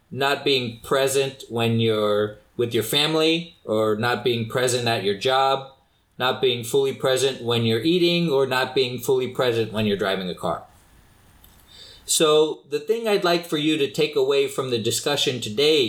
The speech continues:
is that the quality of your attention determines the quality of your life.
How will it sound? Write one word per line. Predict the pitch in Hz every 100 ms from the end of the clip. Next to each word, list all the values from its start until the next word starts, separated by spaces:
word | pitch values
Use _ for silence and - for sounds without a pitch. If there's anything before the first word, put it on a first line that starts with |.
| 104
is | 104 104 -
that | 113 110 - - _ _ _ _ _
the | 131 127
quality | - - 196 220 247 233 226
of | 170
your | 165 156
attention | 143 - 165 165 160 113 90 80 95 _ _ _
determines | 120 123 - 170 180 139 120 113 113 -
the | -
quality | - - 151 135 139 127 123
of | 110
your | 107 95
life. | 90 - -